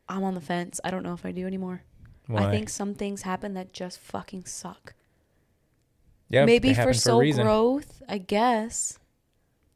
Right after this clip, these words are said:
Speaker 1: I'm on the fence. It, it's dependable.
Speaker 2: Let go
Speaker 1: Depending.
Speaker 2: when you let go of control, you realize that everything happens for a reason.
Speaker 1: God, I didn't realize how badly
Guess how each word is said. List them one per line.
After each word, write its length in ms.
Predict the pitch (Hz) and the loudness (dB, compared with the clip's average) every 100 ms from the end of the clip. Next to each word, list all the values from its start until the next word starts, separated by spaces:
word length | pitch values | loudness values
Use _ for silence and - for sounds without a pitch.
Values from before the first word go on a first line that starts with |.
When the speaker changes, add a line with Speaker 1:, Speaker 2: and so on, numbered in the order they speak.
| _ _ _ | _ _ _
Speaker 1:
I'm 100 | 208 | -2
on 60 | 208 | -2
the 40 | 208 | 0
fence. 420 | 180 175 - - _ _ - | -4 -4 -10 -14 _ _ -12
It, 160 | 196 - | -10 -6
it's 480 | 196 190 - - - _ _ _ _ _ _ - | -6 -6 -10 -10 -10 _ _ _ _ _ _ -8
dependable. 560 | 208 202 180 180 - _ _ _ _ _ _ _ _ - | -2 0 2 0 -2 _ _ _ _ _ _ _ _ 0
Speaker 2:
Let 160 | 117 | 4
go 100 | 110 120 | 6 6
Speaker 1:
Depending. 220 | 180 175 - _ _ _ _ _ | 4 -2 -14 _ _ _ _ _
Speaker 2:
when 160 | 131 131 | 2 2
you 120 | 120 | 4
let 160 | 123 147 | 6 8
go 120 | 151 | 8
of 80 | 143 | 8
control, 640 | 143 120 - 120 120 151 - - - | 4 -2 0 2 2 0 -6 -20 -16
you 160 | - 104 | -6 0
realize 520 | 104 101 104 104 104 | 4 4 6 4 2
that 100 | - | 0
everything 380 | - 101 98 98 | -4 -2 -4 -4
happens 320 | 104 - 110 | -6 -6 -8
for 140 | - - | -10 -10
a 80 | |
reason. 320 | - - - 113 _ _ _ | -10 -12 -14 -18 _ _ _
Speaker 1:
God, 100 | - - - | -20 -18 -16
I 40 | - | -12
didn't 160 | 208 | -14
realize 280 | - 165 156 | -14 -14 -14
how 460 | - - 160 156 165 - - | -14 -10 -8 -8 -10 -14 -14
badly 680 | 143 151 160 165 170 175 | -12 -10 -10 -8 -8 -10